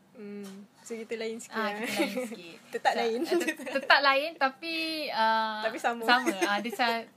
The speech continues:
Speaker 2: berbeza tapi sama. Macam pelik lah.
Speaker 1: <laughs>
Speaker 2: So macam yang, uh, Eva ada abang,
Speaker 1: Hmm.
Speaker 2: Eva ada adik lelaki. Eh, adik-beradik Eva tiga orang. Ah.
Speaker 1: Ah, sama ke?
Speaker 2: Sama.
Speaker 1: Tiga.
Speaker 2: Ah, itu sama. No, bilangan sama. Uh, apa tadi?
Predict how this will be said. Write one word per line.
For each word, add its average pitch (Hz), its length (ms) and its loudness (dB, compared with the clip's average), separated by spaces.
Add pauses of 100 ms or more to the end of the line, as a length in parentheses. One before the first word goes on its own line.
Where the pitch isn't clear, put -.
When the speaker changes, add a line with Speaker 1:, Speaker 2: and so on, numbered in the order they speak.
(160)
Speaker 2:
berbeza 240 480 -2
tapi 254 180 -6
sama. 202 300 -8
Macam - 280 -18
pelik 320 220 -6
lah. - 140 -4
Speaker 1:
<laughs> 269 100 -2 (1120)
Speaker 2:
So - 140 -10
macam 262 240 4
yang, 240 440 2
uh, 220 640 0
Eva 226 280 0
ada 233 200 2
abang, 247 380 2 (340)
Speaker 1:
Hmm. 220 120 -16
Speaker 2:
Eva 220 180 -8
ada 208 160 -4
adik 196 220 -6
lelaki. 202 420 -10 (160)
Eh, - 140 -6
adik-beradik 220 420 -2
Eva 233 160 -6
tiga 226 240 -6
orang. 196 180 -4 (200)
Ah. 170 160 -16 (280)
Speaker 1:
Ah, 214 120 -12
sama 233 300 -8
ke? 220 100 -6
Speaker 2:
Sama. 214 260 0
Speaker 1:
Tiga. 208 160 -6
Speaker 2:
Ah, 233 160 -4
itu 196 220 -10
sama. 226 240 0 (180)
No, 185 220 -12
bilangan 233 400 -2
sama. 208 260 -6 (760)
Uh, 220 1000 -4
apa - 240 -16
tadi? 294 240 -4